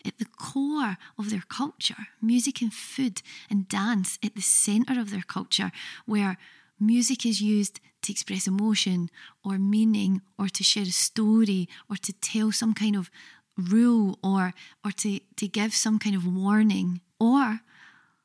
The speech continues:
for community, for connection, for closeness.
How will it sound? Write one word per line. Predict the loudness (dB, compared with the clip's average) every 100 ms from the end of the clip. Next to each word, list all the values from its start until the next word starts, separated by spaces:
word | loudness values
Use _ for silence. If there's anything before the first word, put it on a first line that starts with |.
| _
for | -12 -2 -2
community, | 0 2 4 6 4 2
for | -2 -4
connection, | -4 -2 0 0 -2 -2 -2 -2
for | -4
closeness. | -8 -6 0 2 2 0 0 -2 -4 -6 -6 -6